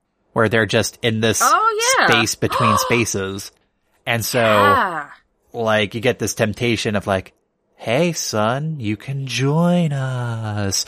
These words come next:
Speaker 2: Oh my
Speaker 1: Doom
Speaker 2: God.
Speaker 1: humanity, but join
Speaker 2: Oh, yeah.
Speaker 1: us."
Speaker 2: Dudes, what if,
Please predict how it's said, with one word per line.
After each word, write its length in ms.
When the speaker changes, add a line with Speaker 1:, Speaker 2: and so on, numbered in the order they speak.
Speaker 2:
Oh 80
my 100
Speaker 1:
Doom 120
Speaker 2:
God. 180
Speaker 1:
humanity, 420
but 200
join 680
Speaker 2:
Oh, 180
yeah. 240
Speaker 1:
us." 240
Speaker 2:
Dudes, 340
what 320
if, 320